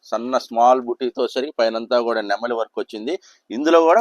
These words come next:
ఫోర్ కలర్ చార్ట్ as is. నచ్చిన సెట్స్ వెంటనే స్క్రీన్ షాట్ తీసుకోండి. రీసెల్లర్స్ అయితే ఇలాంటి ఐటమ్ అసలు మిస్ చేసుకోవద్దు. లో ప్రైస్లో పార్టీ వేర్ టైప్లో కావాలనుకుంటే వెంటనే ఇలాంటి ఐటమ్ బుక్ చేసుకోండి, ఆర్డర్ పెట్టుకోండి,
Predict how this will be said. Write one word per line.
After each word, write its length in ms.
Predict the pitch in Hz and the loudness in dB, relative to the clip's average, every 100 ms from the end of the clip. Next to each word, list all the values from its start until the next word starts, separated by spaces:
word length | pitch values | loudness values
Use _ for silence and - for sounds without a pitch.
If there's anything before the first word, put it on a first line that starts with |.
| - | 4
ఫోర్ 180 | 165 160 | 4 6
కలర్ 200 | 147 135 - | 6 4 4
చార్ట్ 180 | 117 117 | 2 2
as 160 | 123 - 117 | 2 0 -6
is. 80 | 90 - _ _ 107 | -6 -14 _ _ -10
నచ్చిన 240 | 120 165 160 | -6 -6 -4
సెట్స్ 200 | 165 - 139 | -4 -2 -2
వెంటనే 240 | 135 147 - | 0 -2 -2
స్క్రీన్ 220 | 139 151 | -4 4
షాట్ 160 | 311 - | 4 4
తీసుకోండి. 360 | 156 - 147 151 123 | 0 0 0 -2 -4
రీసెల్లర్స్ 440 | 151 165 156 147 151 | -2 0 0 0 -4
అయితే 120 | 143 | -2
ఇలాంటి 260 | 131 143 139 | 0 0 0
ఐటమ్ 180 | 147 147 | 0 0
అసలు 140 | 139 127 | -2 -6
మిస్ 120 | 123 151 | -6 -4
చేసుకోవద్దు. 480 | 139 147 131 120 147 _ - _ 98 123 | -4 -2 -4 -4 -8 _ -20 _ -2 2
లో 80 | 170 175 | 4 4
ప్రైస్లో 320 | 170 165 170 - | 2 2 2 6
పార్టీ 280 | 147 151 170 | 6 6 2
వేర్ 160 | 170 160 | 2 0
టైప్లో 280 | 156 151 156 151 | -2 -2 -2 6
కావాలనుకుంటే 580 | 139 143 139 135 139 156 110 | 8 8 6 0 -4 -4 -2
వెంటనే 340 | 123 143 156 147 | -4 -2 0 2
ఇలాంటి 220 | 143 147 | 2 2
ఐటమ్ 200 | 143 147 117 | -2 -4 -6
బుక్ 160 | 120 - | -12 -6
చేసుకోండి, 420 | 151 - 139 139 139 123 | -8 -4 -4 0 4 4
ఆర్డర్ 180 | 139 143 | 2 -4
పెట్టుకోండి, 440 | 135 147 139 143 | -6 -4 -4 -4